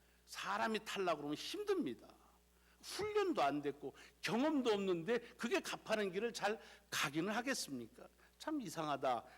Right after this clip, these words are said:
하는 생각을 가져봅니다. 그리고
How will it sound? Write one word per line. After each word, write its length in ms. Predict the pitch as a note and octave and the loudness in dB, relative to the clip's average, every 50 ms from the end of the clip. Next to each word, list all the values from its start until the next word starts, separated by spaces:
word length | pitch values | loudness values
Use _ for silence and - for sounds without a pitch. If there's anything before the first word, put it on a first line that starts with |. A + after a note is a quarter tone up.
| - | -18
하는 240 | - - D#3 D#3 C#3+ | -8 -4 -4 -4 -2
생각을 460 | B2 B2 B2 A#2+ A#2+ A#2+ B2 C#3+ C#3 | -4 -4 -6 -4 -4 -4 -4 -6 -6
가져봅니다. 800 | C3+ - - A#2 G#2+ C3 A#2 G#2+ G2 F#2+ F#2 F#2+ - - - - - - _ _ _ _ _ _ _ _ - - - - _ | -6 -6 -8 -6 -6 -6 -6 -8 -10 -12 -14 -18 -20 -20 -20 -20 -20 -20 _ _ _ _ _ _ _ _ -20 -20 -20 -20 _
그리고 580 | - - C3+ C3 C#3+ D3+ C#3 A#2+ A2 - - | -12 -10 -4 0 0 0 0 0 -4 -10 -18